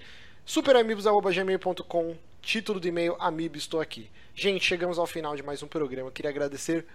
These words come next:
muito a, a participação da nossa querida Tamires Taminhoca.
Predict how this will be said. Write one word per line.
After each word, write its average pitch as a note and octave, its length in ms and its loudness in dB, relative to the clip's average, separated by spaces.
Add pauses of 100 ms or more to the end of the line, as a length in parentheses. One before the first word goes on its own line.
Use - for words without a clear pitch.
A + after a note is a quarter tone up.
(180)
muito F3+ 840 2 (180)
a, D3 240 -2 (360)
a D3 80 0
participação E3 580 4
da D#3+ 80 2
nossa D#3+ 180 -2
querida D#3+ 300 2
Tamires E3+ 640 2
Taminhoca. F3 840 2